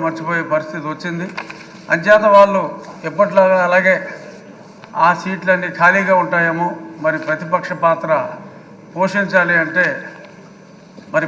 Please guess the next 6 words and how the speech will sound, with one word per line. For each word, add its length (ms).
పాలకపక్షంలోనే 920
అందరికీ 360
కూడా 180
మీరు 180
మాట్లాడే 460
అవకాశం, 420